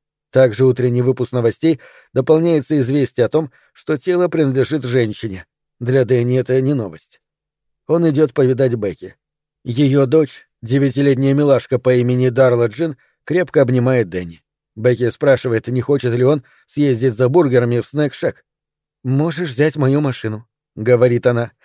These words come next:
«Я тоже хочу поехать», — заявляет Дарла. «Хорошо», — отвечает Бекки, — «но сначала сходи переоденься. Ты испачкала всю рубашку». «Не нужно переодеваться», — говорит Дэнни. «Я просто подъеду к автомобильному окошку».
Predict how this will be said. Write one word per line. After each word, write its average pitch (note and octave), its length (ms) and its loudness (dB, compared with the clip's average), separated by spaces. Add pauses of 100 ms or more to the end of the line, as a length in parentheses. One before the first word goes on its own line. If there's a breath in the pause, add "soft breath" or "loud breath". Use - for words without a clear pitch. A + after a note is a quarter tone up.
(220 soft breath)
«Я F#3+ 200 0
тоже G#3 380 2
хочу F3 300 0
поехать», — D#3+ 600 0 (300)
заявляет B2 580 2
Дарла. F2+ 320 -2 (380)
«Хорошо», — B2 680 -2 (200)
отвечает A#2+ 520 0
Бекки, — B2+ 360 -2 (220 soft breath)
«но D3 160 2
сначала E3+ 440 0
сходи E3 340 -2
переоденься. C3 760 0 (300 soft breath)
Ты E3 180 -4
испачкала F#3+ 560 -2
всю G3+ 180 0
рубашку». C#3+ 520 2 (600)
«Не A#2 180 0
нужно B2+ 380 0
переодеваться», — A#2+ 720 0 (320)
говорит A#2 460 2
Дэнни. E2+ 320 -10 (460 soft breath)
«Я E3+ 180 0
просто D#3 420 2
подъеду C#3 480 2
к - 60 2
автомобильному B2+ 720 0
окошку». G#2 480 -8